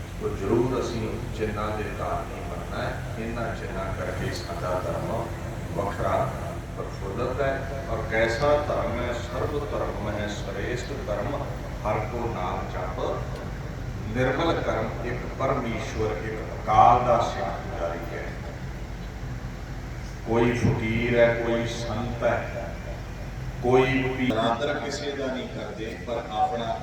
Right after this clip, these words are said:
ਇਸ ਪਰਮੇਸ਼ਵਰ ਨੂੰ ਮੰਨਦੇ ਹੈ। ਸਤਿਕਾਰ ਸਭ ਦਾ ਕਰੋ, ਪਰ ਆਪਣੇ ਜੀਵਨ ਤੇ ਚੜ੍ਹ ਕੇ ਪੂਰਾ ਕਰੋ। ਉਹ ਹੈ ਮੰਜ਼ਿਲੇ ਮਕਸੂਦ ਤੇ ਪਹੁੰਚਣਾ,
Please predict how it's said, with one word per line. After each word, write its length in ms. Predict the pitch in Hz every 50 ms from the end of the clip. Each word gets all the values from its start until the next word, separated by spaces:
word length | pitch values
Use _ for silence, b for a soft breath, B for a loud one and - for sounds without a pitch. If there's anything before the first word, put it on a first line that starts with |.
| -
ਇਸ 100 | - -
ਪਰਮੇਸ਼ਵਰ 720 | - - 120 101 98 98 95 92 90 92 - - - - -
ਨੂੰ 200 | 90 87 85 -
ਮੰਨਦੇ 260 | 117 - - - -
ਹੈ। 180 | - - - - - - - - - - - - - - - - - - -
ਸਤਿਕਾਰ 560 | - - 113 107 104 107 107 107 107 110 110
ਸਭ 320 | - - - - - 127 131
ਦਾ 180 | 139 135 135 131 -
ਕਰੋ, 180 | 110 - 110 - - - - - - - - - - - - - - - - - - - - - - - - - - - - -
ਪਰ 300 | - - - - - - - - - -
ਆਪਣੇ 380 | - - - - 117 117 120 120
ਜੀਵਨ 500 | 117 117 - - - - 131 127 123 - 127 127 135 131 - - - - - - - -
ਤੇ 140 | 117 117 117
ਚੜ੍ਹ 360 | 113 110 - 113 107 104 104 104 107
ਕੇ 80 | 113 113
ਪੂਰਾ 400 | 110 110 104 110 113 113 117 117
ਕਰੋ। 500 | 113 113 - 117 107 113 113 117 113 110 - 110
ਉਹ 140 | 110 113 113
ਹੈ 200 | 113 117 113 110
ਮੰਜ਼ਿਲੇ 480 | - 104 104 104 107 107 107 110 107
ਮਕਸੂਦ 720 | 104 104 104 98 - - 101 - 98 95 87 - - - -
ਤੇ 100 | 104 98
ਪਹੁੰਚਣਾ, 480 | - - 101 104 104 - - 98 92